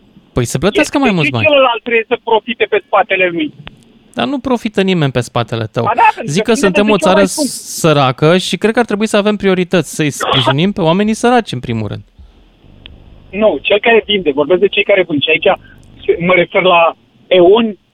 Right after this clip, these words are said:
Speaker 2: cei care pun stațiile. De ce ei au dreptul să vândă de zece ori mai mult?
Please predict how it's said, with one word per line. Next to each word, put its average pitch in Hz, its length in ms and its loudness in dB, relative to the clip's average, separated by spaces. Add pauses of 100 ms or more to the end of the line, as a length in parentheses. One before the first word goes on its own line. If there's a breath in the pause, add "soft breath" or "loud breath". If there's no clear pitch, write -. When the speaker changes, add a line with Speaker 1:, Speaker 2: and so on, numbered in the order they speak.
(340)
Speaker 2:
cei - 140 -6
care 208 280 0
pun 214 260 -4
stațiile. 131 580 -4 (420)
De 214 120 -10
ce - 180 -6
ei 226 140 2
au 175 100 4
dreptul 175 320 0
să 180 140 -2
vândă 170 240 0
de 165 180 0
zece 165 240 -2
ori 156 80 0
mai 151 120 2
mult? 135 240 0